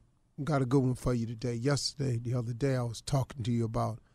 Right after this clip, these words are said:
the most effective weapon available to us as human beings, I think, is prayer.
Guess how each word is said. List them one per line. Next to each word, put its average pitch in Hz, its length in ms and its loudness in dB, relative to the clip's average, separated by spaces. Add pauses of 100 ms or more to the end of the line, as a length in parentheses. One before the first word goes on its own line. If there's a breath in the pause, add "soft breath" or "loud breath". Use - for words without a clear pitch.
(560)
the 123 80 -2
most 131 300 0
effective 135 500 2
weapon 131 300 6
available 123 540 2
to - 120 -10
us 127 260 -4
as 117 120 -4
human 123 300 -2
beings, 120 440 2
I 113 60 -4
think, 113 320 -4
is 104 60 -10
prayer. 123 440 2